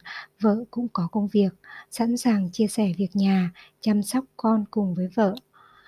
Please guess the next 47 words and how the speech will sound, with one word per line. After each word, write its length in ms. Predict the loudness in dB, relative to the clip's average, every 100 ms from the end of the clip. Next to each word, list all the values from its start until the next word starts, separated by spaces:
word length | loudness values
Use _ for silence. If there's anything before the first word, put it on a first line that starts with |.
| -20 _
Một 140 | -2 0
gia 180 | 2
đình 280 | 2 2 0 -2
không 240 | 0 2
thể 120 | 2
hạnh 200 | 0 0 -2
phúc 240 | -2 0
nếu 240 | 2 2 2
chỉ 120 | 0
có 220 | -2 -2 0
một 140 | 2
người 220 | 2 0 0
cố 160 | -2 0
gắng, 340 | 0 0 -2 -6 -16 -18 -4
mà 200 | -2 -2
phải 220 | -2 -4 -2
có 140 | -6
hai 260 | -2 0 2
người 300 | 2 2 -2
cùng 200 | -2 -4 -2
thấu 140 | -2
hiểu 280 | 0 2 0 0
và 80 |
đồng 240 | 0 0 2
điệu 220 | 2 0
trong 240 | -4 -4 -4
suy 160 | -4
nghĩ. 340 | -2 0 0 -2 _ -20 -20 -18 -16 -4
Chồng 220 | -2 0
tôi 300 | 2 4 4 2
cho 160 | -2
rằng 220 | -2 -2
phụ 140 | 0 0
nữ 220 | 0 2
nên 220 | 4 2
có 220 | 0 -4 -2
sự 160 | -2
nghiệp 200 | 0 -2
riêng 380 | 0 4 4 4 0
chứ 240 | -2 -2 -2
không 200 | -2 -2
phải 280 | -2 -2 -4 -8 -18 -20 _
chỉ 240 | -4 0 0
là 340 | 0 0 0 -2
đứng 240 | -4 -4
sau 420 | -6 -4 0 0 -2 -8 -18 -20 -20 _ _ _
các, 260 | -2 0 0